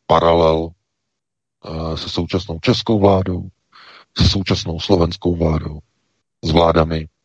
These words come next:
evropských zemí, mnoho paralel, jakým způsobem jsou korumpováni vládní úředníci, jakým způsobem vyšetřovatelé,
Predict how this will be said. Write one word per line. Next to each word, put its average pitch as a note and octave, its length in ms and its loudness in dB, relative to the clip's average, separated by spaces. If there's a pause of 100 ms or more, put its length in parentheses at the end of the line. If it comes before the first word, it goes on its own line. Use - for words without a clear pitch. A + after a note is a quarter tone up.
(220)
evropských F2+ 500 -2
zemí, E2+ 320 -4
mnoho E2 340 2 (100)
paralel, D#2+ 520 4
jakým D2+ 240 -10
způsobem D#2+ 680 -8 (680)
jsou F2 160 -2
korumpováni D2+ 1120 0 (680)
vládní E2 500 2
úředníci, D2+ 920 -12 (880)
jakým - 180 -6
způsobem D2+ 760 -4
vyšetřovatelé, D#2 840 -2